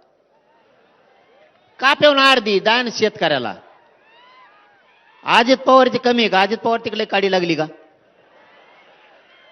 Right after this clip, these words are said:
त्याचे कापेव. शिंदे साहेबाकडे काही रोग आलाय का? त्यांची कापेव प्रॉपर्टी.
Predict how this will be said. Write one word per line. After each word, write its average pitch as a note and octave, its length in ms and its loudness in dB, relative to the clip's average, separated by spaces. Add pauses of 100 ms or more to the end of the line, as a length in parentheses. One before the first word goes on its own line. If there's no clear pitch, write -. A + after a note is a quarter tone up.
(800)
त्याचे D#4 260 6
कापेव. A#3+ 580 6 (1700)
शिंदे C4+ 380 4
साहेबाकडे B3 480 2
काही A#3 160 2
रोग G#3 240 2
आलाय F#3+ 300 0
का? D#3+ 120 -6 (1500)
त्यांची C#4 280 -2
कापेव A#3 560 2 (1040)
प्रॉपर्टी. F3+ 800 -2